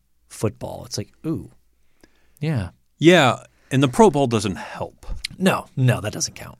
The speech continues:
Speaker 2: Um, I know it happened, but other than that,
Speaker 1: Yeah.
Speaker 2: I'm, I'm not sure I care. I don't know why that is. Like, I watched the M L B All-Star Game.
Speaker 1: Well,
Speaker 2: Yeah.
Speaker 1: I, don't you think, though, it's because the nature of the game? Like,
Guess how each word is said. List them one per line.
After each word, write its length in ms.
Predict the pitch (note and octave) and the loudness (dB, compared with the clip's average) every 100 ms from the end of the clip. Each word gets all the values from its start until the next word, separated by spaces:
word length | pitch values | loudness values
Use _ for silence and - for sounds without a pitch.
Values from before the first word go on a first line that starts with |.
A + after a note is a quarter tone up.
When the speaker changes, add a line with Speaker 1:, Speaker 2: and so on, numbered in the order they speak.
| _ | _
Speaker 2:
Um, 460 | G#2 F2 E2 E2 E2+ _ _ _ - | -12 -10 -12 -14 -18 _ _ _ -4
I 100 | A#2 | 0
know 140 | D3+ C3+ | 2 0
it 60 | |
happened, 640 | B2 C3 A#2+ B2 B2 B2 - _ _ _ _ _ _ _ - - | -2 -2 -2 -2 -2 -4 -10 _ _ _ _ _ _ _ -6 2
but 120 | C3 | 4
other 220 | B2 A#2 | 4 2
than 180 | G2+ F#2 | -2 -2
that, 240 | F2 F2 | -4 -2
Speaker 1:
Yeah. 260 | F3 C#3 E2+ _ | 2 2 0 _
Speaker 2:
I'm, 160 | G#2 G2 | -6 -2
I'm 160 | A2 | 0
not 160 | A#2 A#2+ | 0 0
sure 160 | - G#2+ | 0 -2
I 80 | |
care. 180 | G2+ B2 - | 0 -2 2
I 140 | F#3 | 2
don't 180 | A#3+ C#4+ | 4 4
know 100 | C4 | 4
why 240 | E3 F3 | 4 2
that 160 | E3+ D#3+ | 0 0
is. 480 | D#3 E2 D2 - - _ _ _ _ | -2 -4 -6 -10 -12 _ _ _ _
Like, 120 | C3 | -8
I 40 | D3 | 0
watched 360 | C#3 B2 - | 2 2 -2
the 120 | - G2+ | -2 -2
M 100 | F2+ | -4
L 80 | |
B 140 | F#2+ C#3+ | -4 -2
All-Star 400 | B2 B2 A#2+ A#2 | -2 0 -2 -2
Game. 520 | A2+ A2 G#2+ A2 G#2+ - _ - _ - | -4 -6 -6 -6 -8 -12 _ -20 _ -4
Speaker 1:
Well, 140 | E3+ C3 | -4 -2
Speaker 2:
Yeah. 60 | F3 | -2
Speaker 1:
I, 80 | E3+ _ _ _ | -2 _ _ _
don't 180 | F#3+ A3 | -4 -2
you 60 | A3+ | -2
think, 180 | G3+ - | 0 4
though, 80 | F3 | 4
it's 80 | |
because 420 | - E3 D#3+ C3 - | 4 2 4 2 2
the 100 | A#2+ | 2
nature 360 | G#2+ A2+ - | 2 -2 -2
of 60 | A2+ | -2
the 80 | G2 | 0
game? 380 | G2+ G2 F#2+ G#2+ | -2 -2 -4 -4
Like, 200 | C3+ | -6